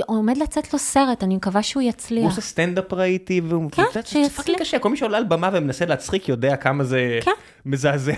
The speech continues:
Speaker 2: <laughs> ונורא קשה בארץ.
Speaker 1: כן.
Speaker 2: או בכלל. אה, נועה שואלת, נועה ברבנאל שואלת, "למה לדעתך אין מספיק פוליטיקאים טובים בשמאל? והאם את אופטימית ביחס לעתיד מדינת ישראל?"
Speaker 1: אה,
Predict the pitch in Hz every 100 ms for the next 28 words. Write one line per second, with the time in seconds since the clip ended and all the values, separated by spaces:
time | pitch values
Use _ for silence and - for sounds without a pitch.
0 | - - 202 180 151 202 202 143 165 143
1 | 127 120 120 - - 247 220 208 214 110
2 | 104 92 - - - - - _ - 117
3 | 117 117 117 117 117 117 117 113 110 -
4 | _ 117 127 151 123 - 120 127 120 123
5 | 135 123 110 117 123 110 - 120 120 113
6 | 180 220 131 - 156 - 151 143 - 143
7 | - 135 120 - 120 131 127 107 110 113
8 | 107 - 101 92 85 104 143 185 - -
9 | 127 123 107 110 123 104 92 262 208 113
10 | 117 117 185 - 214 - - _ - -
11 | - 196 269 302 - -